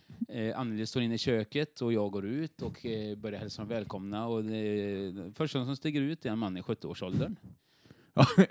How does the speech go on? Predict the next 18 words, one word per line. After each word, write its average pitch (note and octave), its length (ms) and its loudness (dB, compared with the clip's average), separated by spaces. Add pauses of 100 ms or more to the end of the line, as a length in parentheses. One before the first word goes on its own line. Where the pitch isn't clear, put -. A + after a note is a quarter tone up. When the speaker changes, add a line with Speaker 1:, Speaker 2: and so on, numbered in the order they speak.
(400)
Speaker 1:
Och C3+ 80 -2
så - 100 6
jag A#2+ 100 6
tänker D#4+ 380 12
Speaker 2:
<laughs> - 220 12
Så - 160 12 (180)
du G#3+ 80 12
tänker - 300 0
så - 120 2
här, - 80 6 (440)
"Ja, C3+ 400 8 (320)
hej, F#3 340 12
är D#3 40 12
det C#3+ 240 12
Leif, C#3+ 380 8
eh, D3 200 12
pappa B2 440 6
till, F3 480 8